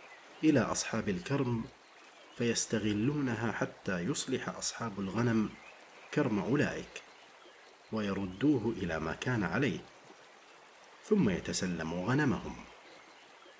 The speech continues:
فبلغ داود عليه السلام ذلك فحكم به.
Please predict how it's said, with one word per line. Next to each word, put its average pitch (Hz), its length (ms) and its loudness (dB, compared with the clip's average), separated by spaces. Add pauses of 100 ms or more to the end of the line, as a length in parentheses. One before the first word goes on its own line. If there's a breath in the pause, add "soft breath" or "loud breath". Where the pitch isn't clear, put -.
(460)
فبلغ 196 440 4
داود 90 480 0
عليه 87 380 -2
السلام 87 480 -2
ذلك 123 500 -2 (760)
فحكم 98 520 0
به. 62 180 -2